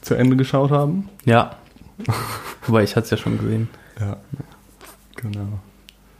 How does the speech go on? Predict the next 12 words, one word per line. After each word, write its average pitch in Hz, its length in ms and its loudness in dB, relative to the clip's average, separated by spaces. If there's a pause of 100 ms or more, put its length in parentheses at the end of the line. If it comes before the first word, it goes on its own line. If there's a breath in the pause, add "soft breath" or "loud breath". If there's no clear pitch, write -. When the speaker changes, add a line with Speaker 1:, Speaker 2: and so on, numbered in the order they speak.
(320 soft breath)
Speaker 1:
Es - 120 -2
war 113 100 6
auf 107 140 2
jeden 110 140 6
Fall 104 200 4
grandios. 98 560 2
Das, - 180 -12 (580)
da 123 120 2
hast 110 160 -6
du 120 60 -8
recht, - 380 -18
ja. - 1040 -20